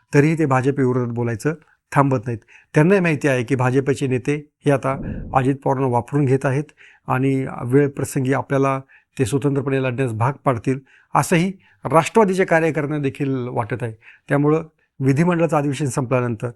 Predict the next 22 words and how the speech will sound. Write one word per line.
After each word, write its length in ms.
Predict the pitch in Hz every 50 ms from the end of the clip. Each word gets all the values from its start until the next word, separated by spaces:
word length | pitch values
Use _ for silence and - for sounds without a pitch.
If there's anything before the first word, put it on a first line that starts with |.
| - - - - _ -
महाराष्ट्रात 520 | 127 123 123 131 143 151 139 - - 160 143
जर 180 | 117 135 135
काही 160 | - 151 135
राजकीय 320 | 127 131 120 - - 147 127
स्फोट 300 | - - - 143 135 127
झाला, 200 | 123 113 113 113 - _ - - - _ _ -
तर 80 | 139 123
त्याची 280 | - 147 127 127 156
सुरुवात 320 | 139 - 156 139 135 139 131 -
ही 100 | 147 143 147 _ _ _ _ _ -
पुणे 200 | 143 139 151 147
जिल्ह्यातूनच 420 | 135 143 143 135 - 147 143 120
होऊ 120 | 131 131 123
शकते. 460 | - - - 135 - - 175 175 190 - - - - - _ - -
इतक्या 280 | 151 147 - - 190
तीव्र 380 | - - - 214 220 214 214 214
भावना 380 | 165 147 139 135 135 131 123 127 _ _ _ _ _ _ -
या 180 | 127 135 143
कार्यकर्त्यांनी 800 | 139 - 139 131 131 127 127 131 120 120 135 131 123 127 127 127 127
व्यक्त 280 | 127 131 120 - - 131 110
केलेल्या 280 | 139 135 131 127 131 127
आहेत. 140 | 135 151